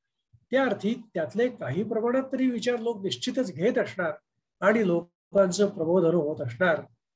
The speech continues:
अशा प्रकारे लोकांचं अनौपचारिकरित्या प्रबोधन करणारे लोकमान्य हे लोकशिक्षक होते, असं अगदी निश्चितपणे म्हणायला हरकत नाही.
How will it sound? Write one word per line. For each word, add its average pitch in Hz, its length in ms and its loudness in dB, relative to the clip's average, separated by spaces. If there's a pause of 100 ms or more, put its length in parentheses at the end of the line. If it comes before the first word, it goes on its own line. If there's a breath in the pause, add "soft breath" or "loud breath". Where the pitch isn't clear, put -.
(140)
अशा 254 220 6
प्रकारे 214 480 6
लोकांचं 185 640 0 (880)
अनौपचारिकरित्या 226 920 2
प्रबोधन 180 480 2
करणारे 175 520 -2
लोकमान्य 147 540 -6 (500)
हे 185 320 4
लोकशिक्षक 226 800 2
होते, 160 420 -2 (340)
असं 160 200 4
अगदी 185 220 2
निश्चितपणे 170 600 -2
म्हणायला 139 320 0
हरकत 147 420 -4
नाही. 120 180 -12